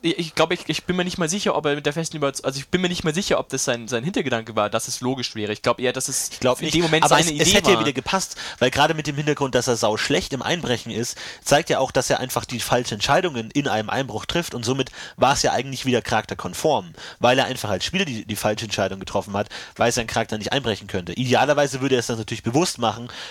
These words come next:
Speaker 2: und zu sagen, okay, ich treffe die falsche Entscheidung. Der hat jetzt wirklich seinen Charakter geopfert, er ist tot, aber, also noch ist er nicht tot, aber, äh, vielleicht bald.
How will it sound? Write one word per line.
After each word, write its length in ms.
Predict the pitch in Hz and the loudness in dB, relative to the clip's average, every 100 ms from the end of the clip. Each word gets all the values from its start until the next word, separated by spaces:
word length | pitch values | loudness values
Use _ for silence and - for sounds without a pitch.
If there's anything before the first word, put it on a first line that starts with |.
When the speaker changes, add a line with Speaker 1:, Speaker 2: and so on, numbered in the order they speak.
| - | -12
Speaker 2:
und 160 | - 123 | -6 -2
zu 60 | 123 | 2
sagen, 340 | 123 123 120 - | 4 2 -4 -10
okay, 240 | 117 131 | 0 0
ich 240 | 123 - | 0 -6
treffe 220 | - 127 - | -2 -2 -2
die 60 | |
falsche 260 | - 110 107 | -2 -2 0
Entscheidung. 440 | - 131 113 113 - - - | 2 2 0 -10 -16 -18 -4
Der 80 | 107 | 0
hat 60 | 117 | 0
jetzt 140 | 117 | 0
wirklich 160 | 123 113 | -2 2
seinen 100 | 117 | 2
Charakter 320 | - 135 147 | 4 2 2
geopfert, 400 | - 107 - 120 | 0 -2 2 2
er 80 | 107 | 2
ist 180 | 104 - | -4 0
tot, 300 | 135 120 - - - - - | 0 0 -4 -16 -16 -16 0
aber, 380 | 104 101 98 101 | 2 4 2 0
also 140 | 98 | -4
noch 220 | 90 110 - | -2 -2 -2
ist 80 | |
er 80 | 90 | -6
nicht 160 | 90 - | -6 -6
tot, 200 | 87 90 | -6 -4
aber, 200 | 85 85 - - | -6 -8 -10 -10
äh, 100 | 85 | -10
vielleicht 320 | - 85 - | -4 -6 -2
bald. 240 | 92 95 | -4 -4